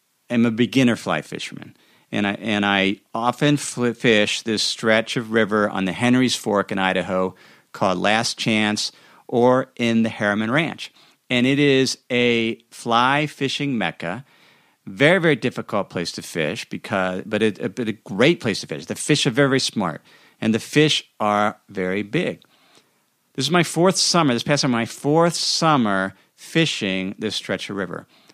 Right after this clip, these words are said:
I have never caught a fish. I had never caught a fish on this river.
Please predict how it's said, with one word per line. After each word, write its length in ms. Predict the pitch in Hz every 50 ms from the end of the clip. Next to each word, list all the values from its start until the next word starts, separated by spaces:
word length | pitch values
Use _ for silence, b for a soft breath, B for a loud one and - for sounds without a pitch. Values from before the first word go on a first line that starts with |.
| b b b
I 60 | 120 117
have 180 | 131 123 107
never 760 | 117 120 123 127 139 156 160 151 127 113 98 90 87 85 - _ _ _ _ _ -
caught 240 | - 113 101 98
a 60 | 98 -
fish. 260 | - - 85 - -
I 80 | 87
had 100 | 101 98
never 340 | 98 104 113 123 139 147 160
caught 280 | 151 - 143 131 131 139
a 20 |
fish 500 | - - - 101 87 82 82 - - - b b b b b b b b -
on 220 | 90 90 92 95
this 260 | 95 98 95 - - 92
river. 320 | 82 69 - - -